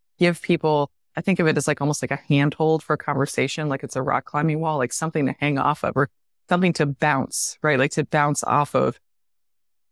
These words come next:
Because there's cer-, certain people you interact with where it's kind of like a conversational brick wall, you know, <laughs> where you could say something and then it just dies. And I find that to be so exhausting and I always think it's, like, my fault. But I think it's that we need to actually get in the practice of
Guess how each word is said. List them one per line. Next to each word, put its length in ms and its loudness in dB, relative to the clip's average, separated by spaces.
Because 260 2
there's 200 2
cer-, 180 0
certain 260 2
people 260 4
you 180 4
interact 400 0
with 160 -8
where 100 -2
it's 120 -8
kind 140 -4
of 80 -10
like 120 -6
a 160 -2
conversational 600 -4
brick 280 -6
wall, 360 -4
you 100 -4
know, 140 0
<laughs> 20 -2
where 100 4
you 100 4
could 200 -2
say 240 2
something 380 0
and 100 -2
then 100 -4
it 80 -8
just 200 -10
dies. 680 0
And 340 -4
I 100 -2
find 280 -2
that 100 -4
to 100 -8
be 120 -6
so 260 -2
exhausting 560 -2
and 80 -4
I 20 -4
always 180 -4
think 200 -8
it's, 180 -6
like, 180 -4
my 200 -4
fault. 340 -2
But 120 -4
I 20 -6
think 160 -6
it's 120 -6
that 140 -4
we 80 4
need 180 2
to 100 2
actually 360 -2
get 160 -4
in 60 -4
the 80 -2
practice 480 -4
of 120 -6